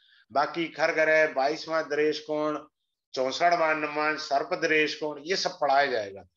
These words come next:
ये डीप नॉलेज है एस्ट्रोलॉजी की, जो यहीं पर ही यूज़ होती है ज्यादा बढ़िया तरीके से, बाकी जगह इतने बढ़िया तरीके से वो यूज़ नहीं होती है।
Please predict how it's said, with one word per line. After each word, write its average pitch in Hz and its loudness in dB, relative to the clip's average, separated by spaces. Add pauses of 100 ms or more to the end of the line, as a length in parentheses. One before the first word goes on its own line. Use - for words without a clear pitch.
(180)
ये 202 -4
डीप 190 -2
नॉलेज 139 2
है 127 2 (220)
एस्ट्रोलॉजी 110 -8
की, 80 -20 (540)
जो 196 2
यहीं 151 -2
पर 170 2
ही 208 0
यूज़ 139 -6
होती 113 -12
है 165 -4
ज्यादा 113 -2
बढ़िया 101 -6
तरीके 87 -16
से, - -20 (380)
बाकी 139 -6
जगह 165 0
इतने 165 -4
बढ़िया 131 -2
तरीके 120 -10
से 196 -2
वो 220 -2
यूज़ 113 -10
नहीं 92 -16
होती 87 -20
है। 73 -20